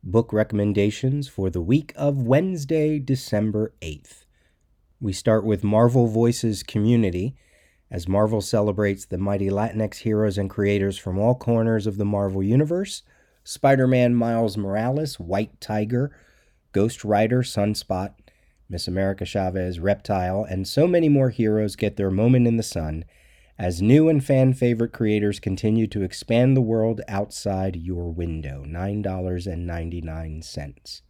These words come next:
This is a follow-up to other Marvel Voices one-shots,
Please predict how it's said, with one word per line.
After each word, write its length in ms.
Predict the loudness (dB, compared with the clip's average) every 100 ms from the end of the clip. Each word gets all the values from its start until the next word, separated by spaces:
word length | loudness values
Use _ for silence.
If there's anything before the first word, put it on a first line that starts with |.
| _ _ _ _ _ _
This 200 | -6 -4
is 100 | -2
a 60 | -4
follow-up 560 | 0 2 4 4 0 -4 _ _ _
to 220 | -6 2
other 220 | 4 6
Marvel 440 | 6 4 2 2 0
Voices 500 | 0 -2 -2 -4 -2
one-shots, 720 | -2 -2 -2 -4 -4 -8